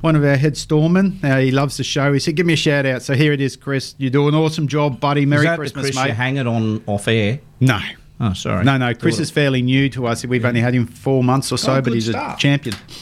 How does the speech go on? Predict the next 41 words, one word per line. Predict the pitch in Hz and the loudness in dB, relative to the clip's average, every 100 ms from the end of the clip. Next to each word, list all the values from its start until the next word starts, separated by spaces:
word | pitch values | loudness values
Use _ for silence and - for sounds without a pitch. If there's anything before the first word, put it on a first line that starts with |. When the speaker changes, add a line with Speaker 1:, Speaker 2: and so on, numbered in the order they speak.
| - - - - | -14 -14 -14 -4
Speaker 2:
Oh. | 156 151 71 - - - 120 - - - - - - | -2 0 -2 -10 -18 -10 -10 -10 -18 -20 -20 -18 -6
Speaker 1:
So | 110 | 0
Speaker 2:
Good. | 139 117 - | 0 -2 -4
Where's | 147 143 | -2 0
he | 123 135 | -2 -4
in | 110 | -4
the | 104 | -4
store | - 123 117 104 | -4 -2 0 0
out | 92 | -2
the | 90 | -2
back? | 101 127 | 0 2
Speaker 1:
He's | 156 135 | 0 -2
in | |
the | 135 | -6
stores | - 135 131 | -4 -4 -2
out | 123 120 | -2 -2
the | |
back. | 104 101 - | -4 -6 -6
Speaker 2:
Coffee | - 127 139 | -4 -2 -2
maker. | 113 98 104 117 165 - - - - - - | 0 0 0 -2 -2 -8 -20 -20 -20 -20 -8
Speaker 1:
Don't | 123 135 139 147 151 - - - - | -2 0 2 2 0 -8 -14 -16 -2
be | 147 | 0
nasty. | 143 143 147 156 147 120 | 2 0 0 -2 -2 0
He's | 175 | 2
a | 240 | 2
Speaker 2:
Good | 139 | 0
on | 139 - | 0 -2
you, | |
Speaker 1:
nasty | 196 233 | -4 -4
Speaker 2:
Chris. | 226 | -2
Speaker 1:
little | 214 | -2
person, | 190 202 214 220 208 | -2 0 0 -2 0
Speaker 2:
Good | 208 | 0
Speaker 1:
isn't | 127 | 0
Speaker 2:
on | |
you, | 277 | -2
Speaker 1:
he? | 311 | -2
Speaker 2:
Chris. | 95 - - 208 | -6 -8 -12 -14
Speaker 1:
Yeah. | 208 147 117 | -10 -10 -2
My | 190 | 0
lord. | 190 196 185 | 2 2 0